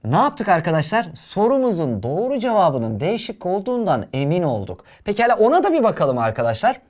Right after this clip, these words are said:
Diyor ki, onu denk getiren öğrenci sadece zıt anlamı örneği verebilir. Ona bakıyorum, cömert. Evet, cömert nedir? Eli açık değil mi Recep?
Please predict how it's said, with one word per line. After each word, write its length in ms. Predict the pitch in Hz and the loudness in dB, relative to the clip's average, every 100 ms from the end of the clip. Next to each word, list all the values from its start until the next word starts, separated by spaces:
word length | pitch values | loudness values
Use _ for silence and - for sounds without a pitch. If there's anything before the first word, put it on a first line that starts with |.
| _ | _
Diyor 140 | 294 349 | -4 -2
ki, 240 | 208 143 - - | -2 -4 -6 0
onu 240 | 262 370 294 | 2 4 4
denk 180 | 254 | 2
getiren 260 | 214 180 190 | 2 -2 -2
öğrenci 300 | 254 254 254 | 0 0 0
sadece 320 | - 285 262 | 0 0 2
zıt 200 | 269 262 | 0 0
anlamı 380 | 226 202 175 156 | 0 0 0 0
örneği 380 | 156 139 120 113 | 2 0 2 0
verebilir. 440 | 107 110 123 240 247 - | 0 -2 0 -2 -4 -2
Ona 240 | 247 277 | 2 4
bakıyorum, 380 | 226 - 196 208 | 2 0 0 2
cömert. 360 | 180 185 127 - - - | 2 2 0 -4 -12 0
Evet, 320 | 139 180 - | 2 2 0
cömert 380 | 170 175 151 151 | 0 2 0 0
nedir? 320 | 156 247 - - - | 0 0 -2 -6 0
Eli 320 | 196 214 226 | 2 4 2
açık 400 | 180 - - - | 0 0 -2 2
değil 160 | 320 | 2
mi 120 | 262 123 | 4 0
Recep? 340 | 104 98 90 | -2 -6 -10